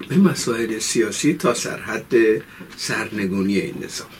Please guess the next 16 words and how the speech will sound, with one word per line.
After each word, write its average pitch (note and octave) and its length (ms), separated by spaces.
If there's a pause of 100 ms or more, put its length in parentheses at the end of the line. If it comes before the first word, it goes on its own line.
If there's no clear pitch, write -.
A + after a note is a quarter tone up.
یعنی، - 340 (680)
اه، D2 100
مسئلهٔ G2 880 (280)
<clears throat> - 360
سرنگونی F#2 720
نظام A#2 760 (580)
در G2+ 120
واقع F2+ 200
در G#2 160
مرکز G2+ 760 (500)
شعارها A2 960
و G2+ 40 (760)
بسیاری A#2 560
از G2+ 460
تظاهرات G2 840
و، F#2+ 220